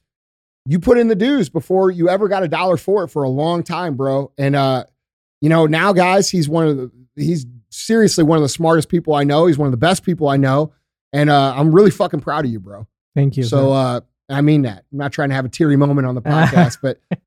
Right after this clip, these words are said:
Speaker 1: I know you know I mean that.
Speaker 2: Absolutely. And
Speaker 1: Yeah.
Speaker 2: I, like I always say, I cannot do what I do with the team here, with Medad, Joe, Keith,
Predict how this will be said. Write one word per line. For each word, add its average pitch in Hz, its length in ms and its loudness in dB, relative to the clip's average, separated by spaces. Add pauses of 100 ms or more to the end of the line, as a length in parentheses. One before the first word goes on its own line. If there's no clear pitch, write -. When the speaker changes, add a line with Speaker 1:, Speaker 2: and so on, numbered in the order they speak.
Speaker 1:
I 156 80 0
know 180 120 6
you 180 140 6
know 170 140 4
I 147 80 2
mean 139 220 0
that. 101 180 -12 (220)
Speaker 2:
Absolutely. 143 680 0
And 151 100 4
Speaker 1:
Yeah. 156 160 2 (120)
Speaker 2:
I, 165 100 -6 (100)
like 156 260 2
I 175 100 4
always 180 420 6
say, 156 380 0 (400)
I 156 100 0
cannot 175 500 4 (220)
do 180 260 8
what 156 240 2
I 156 140 4
do 160 520 4
with 143 200 -2
the 143 80 -6
team 160 280 -2
here, 160 480 0
with 139 180 -4
Medad, 143 480 0 (160)
Joe, 139 420 2
Keith, 147 500 -4